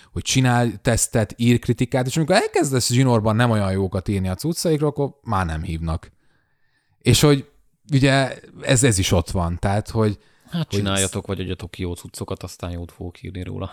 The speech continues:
Speaker 1: Igen, tehát hogy azért csak annyit akartam mondani, hogy azért az ilyen, ö, tehát ebben az iparágban a szabályokat nem a kritikusok, meg nem a véleményvezérek diktálják, hanem a,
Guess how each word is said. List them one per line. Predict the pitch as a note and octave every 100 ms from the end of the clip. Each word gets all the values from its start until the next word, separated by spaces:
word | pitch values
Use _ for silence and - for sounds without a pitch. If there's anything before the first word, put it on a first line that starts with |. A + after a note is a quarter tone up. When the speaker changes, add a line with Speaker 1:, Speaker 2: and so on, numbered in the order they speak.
| -
Speaker 1:
Igen, | - D3+ C3 A#2+
tehát | A#2+
hogy | - A#2
azért | A#2+ B2 A#2+
csak | B2+
annyit | B2+ A#2+
akartam | A2 G#2+ - G2+
mondani, | A#2 B2 A#2+
hogy | A#2+ G#2+
azért | G2+ G2
az | G2+ G2
ilyen, | A2+ G#2+ G2+
ö, | E2 C2+ - G#2 G#2 G2 - _ _ _ _
tehát | - - C3+ C#3+
ebben | B2+
az | A2+ G#2 G2 - G#2+
iparágban | A#2+ C3 B2+ C3 B2+ C3 C3
a | C3+ G2
szabályokat | - A2+ A#2+ A#2 A#2 A#2+
nem | - A#2+
a | - F#2+
kritikusok, | - - B2 A#2 G#2 - A2
meg | - F#2
nem | G2
a | G2
véleményvezérek | E2+ A2 F#2+ G2 F#2 F#2 F#2 F2+ F2+ F#2+
diktálják, | G#2+ - A#2 A#2 A2+
hanem | A#2+ A2 A2
a, | G#2+ G#2+